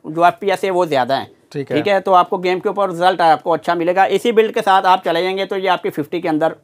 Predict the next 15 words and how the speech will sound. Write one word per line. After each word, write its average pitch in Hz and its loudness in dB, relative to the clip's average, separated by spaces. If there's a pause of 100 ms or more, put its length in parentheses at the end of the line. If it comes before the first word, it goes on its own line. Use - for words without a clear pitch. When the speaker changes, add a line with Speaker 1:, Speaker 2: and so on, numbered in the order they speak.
(100)
Speaker 1:
बन 127 -4
जाएगी। 107 -6 (380)
Speaker 2:
ठीक 160 0
है, 120 -4 (200)
इस 214 0
कार्ड 160 2
के 143 0
साथ? 123 -4
Speaker 1:
जी, 175 0
इस 180 2
कार्ड 147 2
टेन 180 0
फिफ्टी 156 -6
के 135 -2
साथ। 101 -6